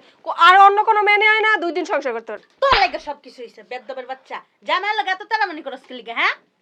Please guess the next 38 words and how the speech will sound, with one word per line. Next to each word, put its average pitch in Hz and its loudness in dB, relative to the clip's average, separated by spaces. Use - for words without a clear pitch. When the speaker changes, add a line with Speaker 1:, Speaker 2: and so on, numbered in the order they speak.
Speaker 1:
আমার 370 2
লেগে 349 -4
হইছে, 339 -8
তুমি 285 -8
মা 277 4
না, 247 -2
মা 254 2
নামের 294 0
কলঙ্ক। 262 -4
তুমি 311 -8
তো 311 0
আমার 294 2
বুদ্ধি 233 -10
দিছো, 226 -12
এত 254 -2
টাকা 294 2
পয়সা 311 0
জমা 277 0
কি 294 -14
করবি? 254 -4
জামাই 254 0
তো 269 -2
আর 247 -2
কম 254 -2
ইনকাম 247 -8
করে 226 -4
না, 220 -4
হ্যাঁ? 294 -8
যখন 254 -8
যেটা 262 -2
প্রয়োজন 285 -6
ওইটা 240 -4
করবি, 208 -16
পার্লারে 233 2
যাবি, 202 -8
নাইলে 262 0
জামাই 254 -4
আরেক 226 -2